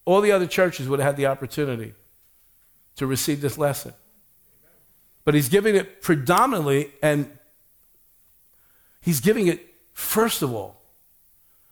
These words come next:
to the church that needs it the most, the Corinthians. Let me ask you, don't, don't raise your hand.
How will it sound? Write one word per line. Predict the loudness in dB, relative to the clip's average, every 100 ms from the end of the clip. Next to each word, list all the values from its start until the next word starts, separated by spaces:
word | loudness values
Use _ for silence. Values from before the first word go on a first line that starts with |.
| _ -2
to | 0
the | 0
church | 0 0 0 0 -2
that | 0
needs | -2 -2
it | -6
the | -8
most, | -8 -10 -14 -20 _ _ _ _ _ _ _ _ _ -14
the | -8
Corinthians. | -4 -2 -4 -10 -14 -20 _ _ _ _ _ _ _ _ _ 0
Let | 4
me | 4
ask | 4
you, | 0
don't, | 2 0 0 -2
don't | -2
raise | -2 -2
your | 0
hand. | 0 -2